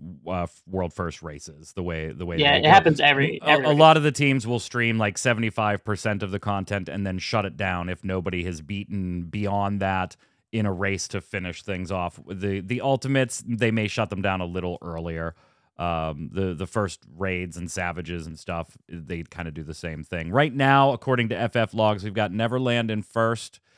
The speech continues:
Speaker 1: getting P five, uh, down eighty-seven point six percent. Otternuts, Kindred, Alice in Abyssos, and No C C H H,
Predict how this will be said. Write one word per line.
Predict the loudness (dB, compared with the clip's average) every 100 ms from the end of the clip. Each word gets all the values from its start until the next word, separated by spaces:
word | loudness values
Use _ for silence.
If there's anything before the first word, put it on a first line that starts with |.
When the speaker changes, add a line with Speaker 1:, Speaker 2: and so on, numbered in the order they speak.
| _ _
Speaker 1:
getting | -2 -2 -2
P | -2 -2
five, | 0 2 2 -2
uh, | -6 -4 -2 -4
down | -4 -2 -2 -4 -6
eighty-seven | -6 -6 -6 -4 -2 -4 -6 -8
point | -8 -8
six | -8 -4 -4 -6 -16 -12
percent. | -8 -4 0 0 -2 -8 _ _ _
Otternuts, | 4 6 6 4 2 0 -10 -16 _ -4
Kindred, | -2 0 2 2 0 -6 _ 0
Alice | 4 4 2
in | 0
Abyssos, | 0 0 2 2 2 -4 -4
and | 0 0 2 2
No | 2 2
C | -2 -6
C | -4 -2
H | -2 0
H, | 0 -2 -6